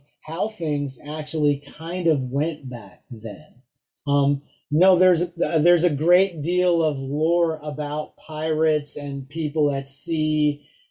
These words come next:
and the relationships that formed in, in those circumstances,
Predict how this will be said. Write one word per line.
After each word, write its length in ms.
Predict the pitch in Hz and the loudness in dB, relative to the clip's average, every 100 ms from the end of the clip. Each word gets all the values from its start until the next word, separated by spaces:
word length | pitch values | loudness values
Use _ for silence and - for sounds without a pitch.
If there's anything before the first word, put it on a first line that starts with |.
| _ | _
and 440 | 151 151 147 147 139 - | -4 -2 -2 -2 -6 -10
the 200 | 147 156 | -2 0
relationships 1040 | 156 147 160 226 - 185 151 165 156 135 139 | 2 2 2 2 0 -6 -6 -2 -2 -2 -4
that 280 | 147 139 - | -4 -4 -10
formed 580 | 180 196 202 180 151 - 170 | -6 -2 -2 -4 -6 -10 -6
in, 260 | 147 143 | -2 -2
in 260 | 147 147 143 | -4 -4 -2
those 420 | 147 147 139 - | 2 2 0 -2
circumstances, 1160 | 202 240 247 151 - - 113 104 - 101 - - | 0 -2 -2 -8 -8 -12 -12 -14 -18 -18 -20 -20